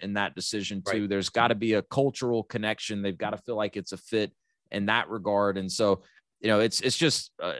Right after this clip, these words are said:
Speaker 1: amazing to think about as you get all these franchise locations open and the wellness centers,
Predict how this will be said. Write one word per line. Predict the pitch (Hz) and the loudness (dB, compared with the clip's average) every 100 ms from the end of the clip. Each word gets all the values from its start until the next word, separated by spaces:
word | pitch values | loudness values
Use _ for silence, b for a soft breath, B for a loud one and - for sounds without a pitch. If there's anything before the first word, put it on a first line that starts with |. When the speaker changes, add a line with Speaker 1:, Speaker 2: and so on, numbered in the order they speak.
| 64 | -6
Speaker 1:
amazing | 87 117 139 135 127 120 | -2 4 4 4 2 -2
to | |
think | - 123 110 | 0 -2 0
about | 101 104 101 98 - | 2 4 4 2 -2
as | 104 90 | -6 -4
you | 113 | -2
get | 123 | 2
all | 113 110 | 4 4
these | 110 107 | 2 0
franchise | 117 110 117 104 92 | 0 0 2 0 0
locations | 104 92 113 101 104 98 | -4 -2 -2 -2 -4 -2
open | 101 104 98 98 | -2 -2 -4 -4
and | 110 120 113 | -4 -2 -2
the | 110 | 0
wellness | 107 107 101 98 | 2 2 0 -4
centers, | - 104 98 95 - | -2 -2 -2 -2 -6